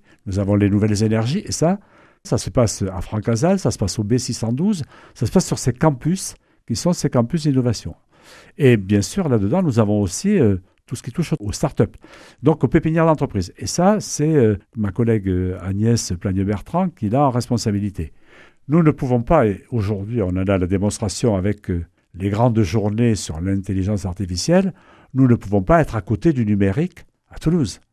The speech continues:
Et donc nous avons, euh, à créer aussi cela, et c'est Bertrand Serpe, mon collègue, qui s'occupe de ça. Mais, euh, nous travaillons aussi, euh, sur les questions, euh, du bien manger, mais sur les questions de l'agroalimentaire, avec Jean-Jacques Bolzan. Et naturellement, nous ne pouvons pas non plus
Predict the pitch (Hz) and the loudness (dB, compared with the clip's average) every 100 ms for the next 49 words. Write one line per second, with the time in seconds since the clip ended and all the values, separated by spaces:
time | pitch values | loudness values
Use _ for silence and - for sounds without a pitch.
0 | _ _ - - 87 147 175 104 104 101 | _ _ -20 -14 0 0 0 -2 0 0
1 | 101 170 160 104 95 90 90 - 113 135 | 2 2 4 2 0 -4 -8 -2 2 4
2 | 160 104 - 143 - 127 170 117 107 127 | 4 0 -2 -6 0 4 4 4 4 2
3 | - 92 85 90 - 101 - 160 175 110 | 0 -6 -6 -8 -4 -4 0 -2 0 -4
4 | 95 90 95 160 - 104 101 92 117 143 | -4 -6 -2 -2 -4 -8 -8 -8 -2 -2
5 | - 92 - - - - _ 127 175 160 | -2 -6 -8 -20 -20 -20 _ 2 4 4
6 | 110 101 95 101 - 104 113 113 107 104 | 4 2 -4 -8 -4 0 2 4 2 0
7 | - 185 202 131 98 - 113 104 104 110 | -2 -2 0 0 -2 -4 -2 -2 -2 -4
8 | - 160 190 156 107 95 - _ _ 90 | -2 0 2 4 4 2 -4 _ _ -6
9 | 98 117 113 127 160 107 110 123 92 92 | 2 2 4 0 0 -2 -4 -6 -10 -10
10 | 98 110 - 135 117 117 113 131 135 151 | -6 -6 -2 0 2 2 4 4 4 2
11 | 110 101 92 - - 90 92 139 120 120 | 0 -2 -4 -20 -12 -8 2 2 4 2
12 | 107 120 117 131 104 95 - - - - | 2 0 2 0 2 -2 -4 -20 -20 -4
13 | 170 165 - - 135 127 120 202 170 131 | 2 2 0 -4 -4 -2 -2 -4 -2 -2
14 | 120 - 190 170 - 131 110 127 113 131 | -2 -2 -2 -2 0 0 2 0 -2 -6
15 | 196 | -10